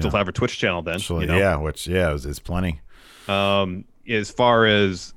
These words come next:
Speaker 2: like, the last we heard about Alistair and Zelina was they were gonna have a conversation at, I believe, last Friday's SmackDown.
Speaker 1: Right,
Speaker 2: That's what he
Speaker 1: yeah.
Speaker 2: said. He wa-,
Speaker 1: That's
Speaker 2: he,
Speaker 1: what, yeah.
Speaker 2: he, he anticipated a conversation was gonna be had. Uh, we, as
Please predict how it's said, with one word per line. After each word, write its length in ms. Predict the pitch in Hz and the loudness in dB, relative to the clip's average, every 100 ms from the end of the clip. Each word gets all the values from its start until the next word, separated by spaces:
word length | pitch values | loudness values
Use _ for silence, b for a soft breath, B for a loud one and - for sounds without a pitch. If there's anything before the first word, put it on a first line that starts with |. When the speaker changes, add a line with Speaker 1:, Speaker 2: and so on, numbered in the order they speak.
| - | -8
Speaker 2:
like, 220 | 110 131 | -2 0
the 100 | 139 | 2
last 300 | 131 175 - | 4 4 4
we 80 | 143 | 2
heard 160 | 143 127 | 4 4
about 360 | 113 110 107 | 4 4 2
Alistair 600 | - 107 110 104 - 107 | 0 0 2 0 -2 -2
and 100 | 95 | -2
Zelina 480 | 85 95 107 95 90 | -4 -4 -2 -2 -2
was 220 | 90 90 87 | -2 -4 -2
they 160 | 95 104 | 0 0
were 60 | |
gonna 180 | 110 101 | 0 0
have 120 | 101 | -2
a 40 | 92 | -2
conversation 760 | - 98 87 - 95 - 87 | -4 -4 -4 -4 -4 -6 -6
at, 220 | 87 - - - _ | -6 -8 -18 -20 _
I 80 | - | -16
believe, 280 | 95 98 90 | -10 -8 -4
last 280 | 95 95 - | -2 -2 -2
Friday's 600 | - 98 87 85 - - _ _ _ _ _ _ _ | 0 2 2 -4 -8 -16 _ _ _ _ _ _ _
SmackDown. 480 | - - 92 - - _ _ _ _ - | -8 -4 -4 -6 -20 _ _ _ _ -6
Speaker 1:
Right, 260 | 85 98 87 | 2 4 4
Speaker 2:
That's 80 | |
what 120 | 95 82 | 2 -2
he 80 | 82 | -2
Speaker 1:
yeah. 80 | |
Speaker 2:
said. 140 | 71 - | -2 -2
He 100 | 117 | -2
wa-, 120 | 117 | 0
Speaker 1:
That's 120 | 78 104 | -2 -4
Speaker 2:
he, 100 | 117 | -4
Speaker 1:
what, 40 | |
yeah. 100 | 78 | -2
Speaker 2:
he, 240 | 110 110 107 | -2 -2 -4
he 140 | 107 | -6
anticipated 420 | 104 123 - 107 95 | -4 -6 -4 -2 -2
a 20 | |
conversation 600 | - 101 87 104 95 90 | -2 -4 -2 -4 -4 -4
was 160 | 90 - | -10 -8
gonna 160 | 87 | -8
be 140 | 87 85 | -6 -6
had. 320 | 87 - - _ _ _ _ _ - | -6 -8 -18 _ _ _ _ _ -4
Uh, 360 | 90 85 82 85 | -2 0 -2 -4
we, 160 | |
as 60 | 95 | -4